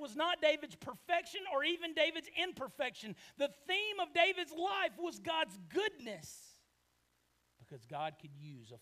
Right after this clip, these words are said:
flawed person like King David. We often want people to see us as perfect, but good, God desires much more that people see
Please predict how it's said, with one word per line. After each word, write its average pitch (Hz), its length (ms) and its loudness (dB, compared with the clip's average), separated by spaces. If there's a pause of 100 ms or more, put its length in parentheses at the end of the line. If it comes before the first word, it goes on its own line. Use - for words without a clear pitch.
flawed 139 480 -10 (240)
person 123 460 -18 (240)
like 113 260 -16 (500)
King 120 220 -16
David. 107 380 -20 (1200)
We 202 220 0
often 202 440 4
want 185 200 -4
people 190 300 -8
to 165 100 -8
see 185 320 -6
us 160 160 -12
as 139 100 -16 (200)
perfect, - 560 -16 (1200)
but 160 160 -10
good, 156 300 -8
God 190 320 2
desires 160 580 -2
much 165 400 -8
more 143 320 -8 (920)
that 139 180 -10
people 156 380 -16 (160)
see 139 340 -14